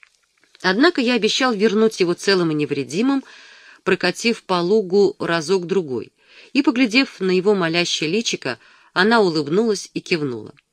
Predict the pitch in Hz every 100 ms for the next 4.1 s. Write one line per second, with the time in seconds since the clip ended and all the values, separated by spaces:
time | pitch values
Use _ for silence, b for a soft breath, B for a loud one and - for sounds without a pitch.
0 | _ _ B B B B - 311 311 285
1 | 277 202 190 185 190 175 175 185 220 185
2 | 180 180 175 - - - 202 202 - 180
3 | 180 - 165 165 160 226 175 156 190 175
4 | 170